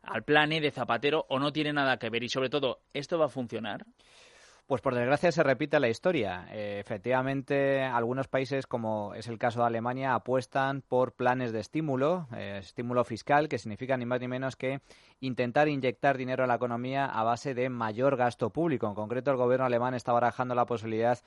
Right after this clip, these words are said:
Speaker 2: de inyectar cerca de cincuenta mil millones de euros para tratar de estimular el crecimiento. Esto es un gravísimo error. Ya se llevó a cabo en el año dos mil ocho, año dos mil nueve, en donde muchos países, eh, estando España a la cabeza,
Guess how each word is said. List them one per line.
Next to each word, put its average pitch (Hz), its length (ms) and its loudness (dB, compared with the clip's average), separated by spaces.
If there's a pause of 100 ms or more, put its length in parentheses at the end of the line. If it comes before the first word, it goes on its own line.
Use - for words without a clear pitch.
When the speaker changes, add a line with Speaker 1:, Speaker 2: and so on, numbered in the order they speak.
(240)
Speaker 2:
de 131 100 0
inyectar 120 440 2
cerca 135 280 0
de 131 60 4
cincuenta 120 560 -2
mil 143 220 -4
millones 131 440 -2
de 117 60 -4
euros 120 300 0
para 120 220 2
tratar 117 300 -2
de 120 60 0
estimular 117 420 -2
el 107 80 -8
crecimiento. 110 680 -4 (540)
Esto 147 260 0
es 151 160 2
un 147 100 -2
gravísimo 120 480 0
error. 135 260 6
Ya 127 120 2
se 139 120 -2
llevó 123 200 6
a 123 80 6
cabo 131 280 6
en 123 60 -2
el 113 100 0
año 120 160 0
dos 110 120 -2
mil 113 160 -2
ocho, 127 240 0
año 120 200 0
dos 113 120 -2
mil 113 140 -6
nueve, 131 280 4
en 123 100 0
donde 113 380 0 (180)
muchos 156 340 2
países, 147 720 0
eh, 101 420 -6
estando 135 420 2
España 135 440 4
a 107 40 2
la 151 140 6
cabeza, 131 560 2